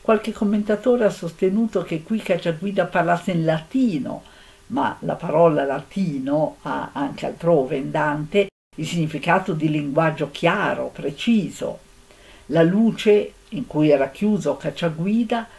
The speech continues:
lo nascondeva, ma nello stesso tempo, con l'aumentata luminosità, ne rendeva visibile, parvente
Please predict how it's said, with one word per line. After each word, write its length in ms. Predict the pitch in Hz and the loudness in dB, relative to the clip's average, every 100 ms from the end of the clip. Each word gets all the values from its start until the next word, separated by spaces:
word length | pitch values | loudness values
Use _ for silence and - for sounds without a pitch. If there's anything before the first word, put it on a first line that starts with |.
| - | -10
lo 220 | 170 208 214 | 2 4 6
nascondeva, 1040 | 214 202 - 233 220 220 254 349 339 320 | 4 0 0 2 4 4 2 0 -2 -2
ma 180 | 254 233 | 0 2
nello 300 | 233 254 247 | 4 4 2
stesso 560 | 233 - 262 254 - 226 | 0 -4 -4 -2 -6 0
tempo, 640 | 247 254 277 269 - 302 - - - - | 2 2 2 -2 0 0 -2 -20 -20 -4
con 240 | 180 151 | 0 4
l'aumentata 840 | 147 147 147 147 - 202 196 165 | 6 6 4 -4 2 4 4 2
luminosità, 1000 | 147 170 208 180 147 151 214 202 240 269 - | 2 2 2 2 0 -2 -4 -2 -2 -2 -4
ne 200 | - 226 | 2 4
rendeva 500 | 226 240 220 254 240 | 4 2 4 4 4
visibile, 880 | 196 208 208 180 214 214 202 240 233 | 4 4 4 2 0 0 2 2 0
parvente 1000 | 220 202 208 202 135 120 120 - 147 156 | 0 0 0 2 -2 -2 -6 -8 -8 -10